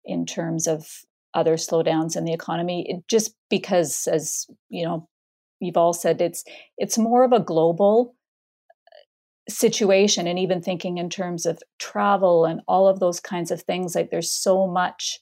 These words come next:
uncertainty in everybody's minds, not just their jobs or the housing market. So I do find it hard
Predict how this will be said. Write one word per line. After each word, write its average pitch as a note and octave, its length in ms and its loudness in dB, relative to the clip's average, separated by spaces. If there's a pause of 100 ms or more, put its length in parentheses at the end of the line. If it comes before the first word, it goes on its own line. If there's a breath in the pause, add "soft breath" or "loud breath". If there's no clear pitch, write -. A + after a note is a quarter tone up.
(400)
uncertainty F3 1160 0
in E3 360 -2 (400)
everybody's G3 920 0 (200)
minds, G#3 680 2 (260 loud breath)
not F3+ 300 2
just - 540 -2 (480)
their E3+ 260 2
jobs F3 680 4
or D#3+ 320 0
the E3 120 -4
housing F3 420 0
market. E3 460 -4
So E3+ 280 2 (280 loud breath)
I F3 60 0
do F#3 220 0
find F#3 300 -4
it E3 80 0
hard E3+ 360 0